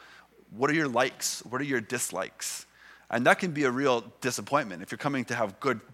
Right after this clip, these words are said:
rich spiritual conversation, someone's talking about their likes and dislikes, you feel a bit disappointed.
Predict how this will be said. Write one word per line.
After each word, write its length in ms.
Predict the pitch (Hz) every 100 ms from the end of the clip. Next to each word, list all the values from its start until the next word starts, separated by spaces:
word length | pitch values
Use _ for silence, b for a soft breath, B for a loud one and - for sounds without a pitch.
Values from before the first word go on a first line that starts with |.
| _ _
rich 200 | 127 127
spiritual 300 | - 127 113
conversation, 600 | 107 110 101 131 123 110
someone's 280 | 101 120 110
talking 260 | 117 113 107
about 180 | 107 104
their 100 | 104
likes 260 | 117 110
and 100 | 101
dislikes, 480 | 123 127 - 87 - B B B
you 80 | 123
feel 180 | 151 147
a 20 |
bit 140 | 120
disappointed. 600 | 107 - - 131 110 85